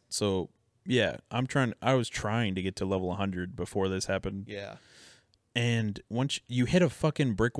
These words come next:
Speaker 1: when you get to eighty-five, it is a stone wall that
Speaker 2: Yeah.
Speaker 1: you just drive into. You don't move and, at all. You take all, I take the full day just to level up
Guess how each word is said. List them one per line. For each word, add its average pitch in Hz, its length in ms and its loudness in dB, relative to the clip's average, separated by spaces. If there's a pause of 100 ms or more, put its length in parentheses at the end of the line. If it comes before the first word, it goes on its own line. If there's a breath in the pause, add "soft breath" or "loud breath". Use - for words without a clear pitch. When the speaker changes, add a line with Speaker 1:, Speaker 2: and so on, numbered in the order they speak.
Speaker 1:
when 127 140 2
you 139 40 4
get 156 100 2
to - 140 -4
eighty-five, 131 680 4 (200)
it 139 160 2
is 135 180 4
a 110 120 2
stone 135 960 8 (240)
wall 104 640 8
that 104 160 2
Speaker 2:
Yeah. 110 60 0
Speaker 1:
you 120 100 0
just 110 360 -4
drive 110 560 2
into. 104 460 -2 (380 soft breath)
You 131 200 -2
don't 160 320 4
move 123 720 4 (460)
and, 120 180 -2 (180)
at 127 220 4
all. - 460 6 (180)
You 143 140 0
take 147 340 0
all, 131 300 0
I 139 140 4
take - 360 -4
the 113 140 2
full 160 340 6
day 123 280 4
just 110 200 -4
to 117 60 2
level 107 280 4
up 95 120 2